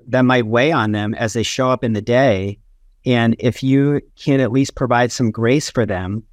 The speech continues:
to get through that and to support them, you can make bad decisions, or you can really disengage people or disenfranchise them because you're not treating them as a whole person. You're focused on the employee and the task, not the person.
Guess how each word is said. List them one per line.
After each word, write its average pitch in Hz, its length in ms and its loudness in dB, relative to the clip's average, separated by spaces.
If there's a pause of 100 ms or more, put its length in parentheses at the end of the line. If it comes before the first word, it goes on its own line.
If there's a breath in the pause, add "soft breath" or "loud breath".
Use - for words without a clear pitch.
(680)
to 117 220 2
get 120 260 0
through 151 340 -2
that 101 300 0 (260)
and 113 160 2
to 110 100 -2
support - 540 -4
them, 92 320 -4 (520)
you 143 140 0
can 165 120 0
make 156 200 0
bad 151 220 2
decisions, 139 560 -2
or 110 80 0
you 113 160 0
can 123 340 -2 (120)
really 131 260 2
disengage 127 680 0
people 113 220 -4
or 104 80 -2
disenfranchise 120 920 -2
them 107 300 -2 (380)
because 117 280 0
you're 120 80 2
not 117 200 2
treating 127 280 0
them 113 160 0
as 104 80 -2
a 101 80 -4
whole 117 200 -2
person. 143 480 -6
You're 107 160 -4
focused 135 380 0
on 117 160 2
the 110 100 0
employee 120 460 0
and 104 100 0
the 92 60 -4
task, 104 500 -6 (400)
not 127 280 0
the 117 200 0
person. 101 760 -4